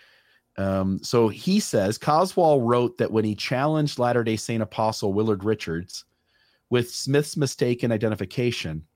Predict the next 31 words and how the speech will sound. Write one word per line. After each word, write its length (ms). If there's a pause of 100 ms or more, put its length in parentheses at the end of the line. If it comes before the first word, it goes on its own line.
(680)
Richards 420
responded 580
that 140
sometimes 720
Mister 340
Smith 380
speaks 420
as 220
a 40
prophet 580 (580)
and 180
sometimes 680
as 200
a 60
mere 240
man. 500 (580)
Knowing 360
that 180
Smith 420
had 380
a 60
great 340
interest 480
in 140
languages 720
and 120
studied 440
them 220
when 180
he 160
could, 520